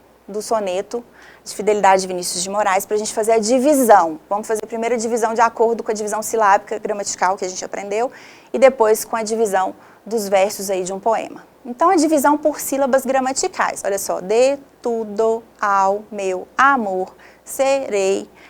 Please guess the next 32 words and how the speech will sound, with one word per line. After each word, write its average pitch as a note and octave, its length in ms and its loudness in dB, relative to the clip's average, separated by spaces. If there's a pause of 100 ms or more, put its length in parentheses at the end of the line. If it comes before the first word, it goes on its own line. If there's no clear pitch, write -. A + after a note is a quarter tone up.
(120)
atento. G3+ 760 -4 (140)
Então, F#3+ 140 -10
a F#3+ 40 -8
gente, G#3 180 -8
se - 100 -2
a A3 40 2
gente G#3+ 180 -4
contar, G#3 380 -4
a A3 80 4
gente A3+ 140 -2
vai A#3 100 -6
encontrar A3 360 -4
doze G3+ 300 -2
sílabas. - 640 -10 (500)
No D#4+ 80 -4
segundo C#4+ 420 4
verso, - 520 -4 (160)
antes B3 760 0
e A3+ 160 -4
com F3 340 -6
tal D#3+ 440 0
zelo A3 840 4 (260)
e C4 160 -2
sempre A#3 1040 0 (220)
e C4+ 120 -4
tanto. F3 540 -6 (120)
A G3 60 -8
gente G3+ 180 -10
vai G#3+ 100 -6
ter A3 120 -4
treze G3+ 340 -2
sílabas. - 560 -8